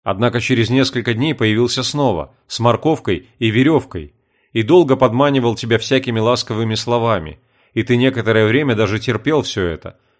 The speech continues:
но потом снова скрылся в густых зарослях. Но тот парень не желал сдаваться и продолжал нас выслеживать. В итоге ты потерял терпение, рассвирепел и бросился на него, так что ему пришлось спасаться бегством,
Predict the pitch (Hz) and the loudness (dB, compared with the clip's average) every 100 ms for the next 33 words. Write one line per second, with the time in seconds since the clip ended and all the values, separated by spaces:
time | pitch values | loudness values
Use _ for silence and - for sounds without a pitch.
0 | _ - 135 131 123 - 139 127 98 - | _ -2 0 2 0 0 0 0 0 -4
1 | 113 107 92 82 85 101 80 80 76 73 | -4 -4 -6 -8 -8 -8 -8 -8 -8 -10
2 | - - _ _ _ _ _ _ _ _ | -16 -20 _ _ _ _ _ _ _ _
3 | _ _ 98 101 104 - 117 139 104 - | _ _ -6 -2 -2 2 2 2 0 -6
4 | _ _ - 120 127 135 107 110 123 143 | _ _ -2 0 2 4 4 2 2 4
5 | 110 - - - _ - 123 123 120 110 | 2 0 -10 -16 _ -4 2 2 4 4
6 | 117 127 131 - 127 113 110 123 117 - | 4 2 0 0 -4 0 -2 -2 -4 -6
7 | - _ _ _ _ _ _ _ _ 104 | -14 _ _ _ _ _ _ _ _ -2
8 | 113 160 135 127 123 127 123 117 120 95 | 2 2 2 0 0 2 4 2 0 0
9 | 139 131 101 78 - _ 117 117 - 113 | 0 0 0 -4 -10 _ -2 0 2 2
10 | 120 123 147 120 107 135 143 113 - 98 | 2 2 2 2 2 2 0 -2 -4 -4
11 | 98 95 87 71 _ _ - 131 - 120 | -4 -4 -4 -8 _ _ -4 -4 0 0
12 | 120 131 110 - 127 - - - 123 117 | 2 0 0 -2 -2 0 -2 0 0 -2
13 | 107 127 - - - 73 | -2 0 -2 -6 -12 -14